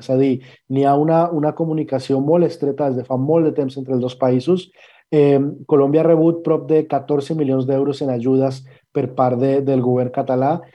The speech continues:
i ha sigut un dels garants del procés de paz, i crec que això és el que anava a veure el president a, en aquesta visita, no? Com s'han invertit aquests diners, en què s'estan invertint,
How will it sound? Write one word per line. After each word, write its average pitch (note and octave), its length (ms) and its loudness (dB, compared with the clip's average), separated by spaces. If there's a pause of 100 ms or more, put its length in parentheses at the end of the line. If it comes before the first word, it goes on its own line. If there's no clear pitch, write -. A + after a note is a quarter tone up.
(260)
i D#3+ 380 6
ha C3+ 100 -4
sigut E3+ 400 2
un E3+ 160 0
dels E3+ 160 2
garants D3 560 0
del C#3+ 160 -2
procés C3 300 -4
de D3 160 0
paz, C#3+ 340 0
i C#3+ 160 -4
crec D3 240 -2
que E3+ 80 -2
això D#3+ 300 0
és D#3+ 100 -4
el E3 160 -2
que D3+ 220 0 (320)
anava D3 400 2
a - 20 4
veure D#3 380 2 (100)
el C#3+ 140 -2
president C3+ 640 -2
a, C3+ 400 -2 (220)
en B2+ 100 -4
aquesta C#3+ 320 -2
visita, C3+ 400 0
no? D#3+ 200 -2 (260)
Com E3+ 180 2
s'han D3+ 220 0
invertit C#3 320 0
aquests C3 240 -2
diners, D#3 400 -2
en C#3 180 -6
què D#3+ 140 0
s'estan C#3 320 -4
invertint, C3+ 560 0